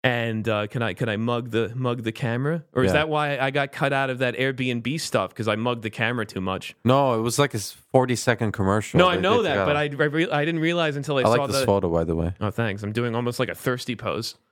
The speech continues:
Speaker 2: That's a good
Speaker 1: Thanks. Um, what is it? I, uh, anyway. No, so
Speaker 2: It's a good
Speaker 1: Alex
Speaker 2: one, too.
Speaker 1: Hey, thanks. So Alex Jones sa-, already sounds like, uh, trying to start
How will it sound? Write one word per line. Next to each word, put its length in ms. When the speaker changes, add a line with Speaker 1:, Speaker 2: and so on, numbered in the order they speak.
Speaker 2:
That's 220
a 40
good 140
Speaker 1:
Thanks. 280
Um, 480
what 180
is 100
it? 160
I, 300
uh, 440
anyway. 400
No, 160
so 460
Speaker 2:
It's 80
a 40
good 140
Speaker 1:
Alex 60
Speaker 2:
one, 120
too. 360
Speaker 1:
Hey, 240
thanks. 400
So 340
Alex 340
Jones 560
sa-, 360
already 440
sounds 380
like, 440
uh, 340
trying 380
to 60
start 500